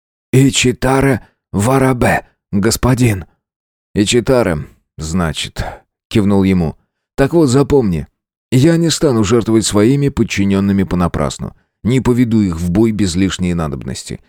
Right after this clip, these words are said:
И уж точно не собираюсь использовать как щит. А там», указал на горы,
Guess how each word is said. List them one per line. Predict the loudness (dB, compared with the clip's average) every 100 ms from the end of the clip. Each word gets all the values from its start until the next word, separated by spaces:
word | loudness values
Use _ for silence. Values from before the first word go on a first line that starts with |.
| _
И | 0
уж | 0 0
точно | 0 -2 -2 -8
не | -6
собираюсь | -6 -2 0 0 -2
использовать | -6 0 0 0 -2 -2
как | -6 -6
щит. | -8 -8 -10 _ _ _ -8
А | -6
там», | -2 -4 -4 -10 _ _ _ -6
указал | -2 0 0 0
на | 0
горы, | 2 2 2 0